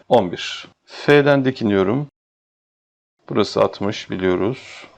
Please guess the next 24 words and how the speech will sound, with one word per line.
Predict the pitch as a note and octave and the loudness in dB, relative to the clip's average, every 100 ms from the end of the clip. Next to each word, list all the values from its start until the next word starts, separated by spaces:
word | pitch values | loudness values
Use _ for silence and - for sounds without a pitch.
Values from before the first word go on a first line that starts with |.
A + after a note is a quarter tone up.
| - | -6
O | G#2 | -2
halde | G2 F#2 | 0 0
burası | G2+ G2 - | 0 -2 -2
da | - | -8
otuz. | - - G2 - - - - - | -8 -4 -6 -6 -12 -20 -18 -4
Doksanın | A2+ - A2 G2+ | -4 -2 -4 -4
karşısı | F2+ G2 F2+ - - F2+ F2 | -2 0 -2 -4 -12 -14 0
dört | G#2 A#2+ - | 0 0 -4
ise | - - G2 G2+ C3+ - | -12 -4 0 0 -2 -4
otuzun | - G#2 G2 F#2+ | -6 -4 -6 -6
karşısı | - F#2+ F#2 - - - G2 A2+ C#3 C3 - | -2 -2 -4 -10 -12 -2 0 2 0 -4 0
yarısı | G2+ F2+ - G2+ A2+ C3+ - | 0 0 -2 2 2 0 -8
iki. | - G#2+ - A#2+ | -10 -8 0 0
On | - A#2 G#2+ | 2 0 0
birden | G2+ G2 G2 | -2 -2 -4
iki | - | -6
çıkartırsak | - - F#2+ F#2 F2+ - A2+ G#2 | -10 -2 -2 -2 -6 -4 -4 -2
buraya | F#2 F2+ | 0 0
da | F2+ A#2+ C#3 - | 2 -2 -2 -6
dokuz | - - - | -8 -6 -8
kalıyor. | - A2 G#2+ G#2+ B2+ A#2 | -2 -2 2 0 0 0
Altmışın | G#2+ - A2 - C#3+ | -2 -2 -10 -6 -6
karşısı | - G2 - - - F#2+ | 0 0 0 -8 -8 0
da | A#2 D#3 | 0 0